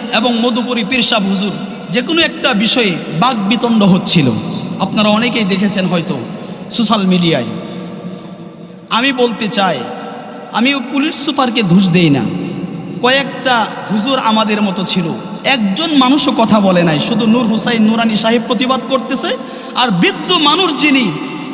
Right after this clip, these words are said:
মধুপুরী পীর সাহেব হুজুর, উনিই কথা বলতেছে। আরে ভাই, আমরা যতগুলো মানুষ ওখানে ছিলাম, আমরা যদি সবাই এক বাক্যে প্রতিবাদ করতাম, আমার মনে হয় একটা কথা বলার সাহস ছিল না তাদের, কথা ঠিক না বেঠিক? তারা তো আমাদেরকে দুর্বল ভাবে,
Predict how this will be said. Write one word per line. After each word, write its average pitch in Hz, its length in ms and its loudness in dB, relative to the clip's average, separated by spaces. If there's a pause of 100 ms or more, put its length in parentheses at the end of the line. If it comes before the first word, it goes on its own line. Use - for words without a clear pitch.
(160)
মধুপুরী 302 380 2
পীর 285 140 2
সাহেব 254 240 2
হুজুর, 226 280 2
উনিই 392 280 4
কথা 302 260 2
বলতেছে। 214 460 0 (680)
আরে 359 200 4
ভাই, 359 240 4
আমরা 349 420 2
যতগুলো 349 440 0
মানুষ 330 340 2
ওখানে 311 300 0
ছিলাম, 262 480 2 (560)
আমরা 370 300 2
যদি 349 200 2
সবাই 370 380 4
এক 370 180 4 (120)
বাক্যে 381 340 0
প্রতিবাদ 349 440 2
করতাম, 269 480 4 (400)
আমার 415 400 4
মনে 392 140 4
হয় 349 200 4
একটা 370 460 2
কথা 440 320 4
বলার 370 140 4
সাহস 277 360 4
ছিল 269 180 4
না 214 140 6
তাদের, 185 300 4
কথা 202 140 2
ঠিক 202 200 2
না 170 100 4
বেঠিক? 143 300 0 (1040)
তারা 277 200 0
তো 349 120 -2
আমাদেরকে 403 600 2
দুর্বল 392 420 2
ভাবে, 339 260 4